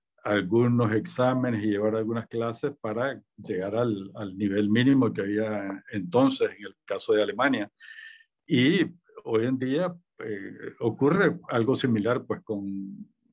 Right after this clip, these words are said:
con nuestros títulos. Dichosamente, pues, algunas universidades de Nicaragua han avanzado un poco,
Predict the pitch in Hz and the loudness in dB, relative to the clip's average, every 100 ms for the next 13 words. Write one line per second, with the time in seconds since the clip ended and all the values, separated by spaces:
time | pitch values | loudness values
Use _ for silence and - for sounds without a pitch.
0 | _ _ _ _ _ 107 101 101 - 101 | _ _ _ _ _ -4 -4 -6 -8 -12
1 | - 165 165 117 107 107 - 135 170 143 | -2 0 0 0 0 0 -4 0 2 4
2 | 175 175 175 - - - 110 107 151 160 | 4 2 0 -4 -8 -8 -4 0 0 2
3 | 143 113 117 117 139 139 123 123 135 - | 0 0 0 -2 -2 -4 -4 -4 -4 -8
4 | 110 113 120 123 120 120 113 135 135 123 | -10 -10 -6 -4 -4 -6 -4 -4 -6 -8
5 | 120 160 151 | -8 -4 -4